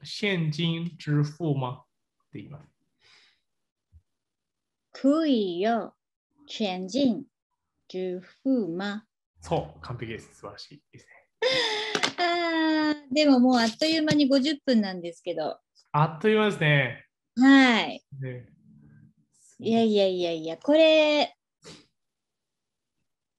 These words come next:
Speaker 2: 使えそうね。
Speaker 1: ええ、使えますね。
Speaker 2: うん。
Speaker 1: 今日のはとても、
Speaker 2: 普通に。
Speaker 1: ええ、全部使えると思います。
Speaker 2: うんうん。
Speaker 1: ね。
Speaker 2: あのー、なんだろう、単語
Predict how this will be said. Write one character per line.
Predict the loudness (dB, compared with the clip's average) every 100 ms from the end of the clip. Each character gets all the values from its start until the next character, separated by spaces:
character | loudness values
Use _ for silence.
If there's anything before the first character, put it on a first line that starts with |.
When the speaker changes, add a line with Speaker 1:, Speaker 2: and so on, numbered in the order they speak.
| _
Speaker 2:
使 | -20 -4 0
え | 0
そ | 2 2
う |
ね。 | 2 -2 -6 -8 _ _ _ -8 0
Speaker 1:
え | 2 2 -2
え、 |
使 | -6 -4
え |
ま | -2
す | -2
ね。 | 0 -2 -2
Speaker 2:
う |
ん。 | -2
Speaker 1:
今 | 0
日 | 0
の |
は | -2 -2 -4 -12 _ _
と | -6
て |
も、 | 0
Speaker 2:
普 | 2
通 | 4
に。 | 2 -2
Speaker 1:
え | -4 -4 -4
え、 | -4
全 | -2
部 | -2
使 | -2 -4
え |
る | -4
と | -8
思 |
い | -8
ま | -10
す。 | -14 _ _ _ _ _ _ _ 2
Speaker 2:
う |
ん | 2
う | 4 2
ん。 | 2 -4 -12 -8
Speaker 1:
ね。 | -8 -8 -14 _ _ _ _ _ _ _ -20 _ _ _ -20 -20 -18 -18 -14
Speaker 2:
あ | -6 0
の | 0 2 0 0 0 -4 -10 _ _ _
ー、 | -2
な | 0
ん |
だ | 0
ろ | 0 -2
う、 | -4
単 | -4
語 | -4